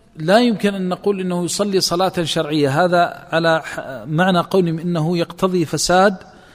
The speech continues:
المنهي عنه، فكأن هذا الثوب غير موجود.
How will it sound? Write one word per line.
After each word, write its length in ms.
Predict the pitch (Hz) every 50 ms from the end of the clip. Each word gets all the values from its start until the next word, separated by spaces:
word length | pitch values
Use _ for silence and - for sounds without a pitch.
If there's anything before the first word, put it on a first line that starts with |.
| - - _ -
المنهي 320 | 175 165 165 165 160 156 151
عنه، 160 | 143 151 131
فكأن 600 | - - 170 - - 180 196 254 226 208 196 185
هذا 360 | 180 165 165 202 202 190 170
الثوب 380 | 180 156 - - 220 220 185 170
غير 200 | 160 202 208 185
موجود. 380 | 170 175 165 151 143 139 123